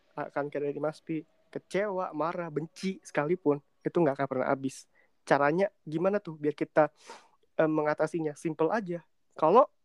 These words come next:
eh, di setiap sekjen dan konjen itu punya, eh, apa ya, aku sih nyebutnya kegergetan untuk,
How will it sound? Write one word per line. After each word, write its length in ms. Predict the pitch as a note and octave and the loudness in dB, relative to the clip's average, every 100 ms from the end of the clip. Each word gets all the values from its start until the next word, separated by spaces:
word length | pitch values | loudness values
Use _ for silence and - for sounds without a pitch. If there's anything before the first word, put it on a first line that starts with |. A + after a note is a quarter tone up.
| _ | _
eh, 400 | F3 E3 D#3+ D#3 D#3+ _ _ _ _ _ _ _ | -4 -2 -2 -4 -6 _ _ _ _ _ _ _
di 60 | E3+ | -20
setiap 240 | - D3+ | -6 -4
sekjen 320 | - D#3 D3+ D3+ | -4 -6 -2 -2
dan 160 | D3 D3 | -2 -2
konjen 320 | D3 C#3+ D3 C#3+ | -4 -2 -4 -6
itu 240 | C#3 D3 D3 D3+ E3 | -4 -2 -2 -6 -4
punya, 320 | D#3+ D#3 D3 - _ _ _ _ _ _ _ _ _ _ - - _ _ | -2 0 0 -4 _ _ _ _ _ _ _ _ _ _ -20 -20 _ _
eh, 340 | D#3 D3 D3 C#3+ - _ _ - | 6 8 6 4 -2 _ _ -4
apa 180 | E3 D3 | -4 -2
ya, 120 | C3 - _ _ _ _ _ - | -6 -10 _ _ _ _ _ -2
aku 160 | D3+ E3+ | -2 2
sih 80 | G3+ | 2
nyebutnya 300 | E3+ D#3 E3+ | 2 0 -4
kegergetan 600 | - D#3+ D3+ D3 - C#3 D3 | -2 0 2 2 4 4 4
untuk, 360 | D#3 - D#3+ | -2 2 0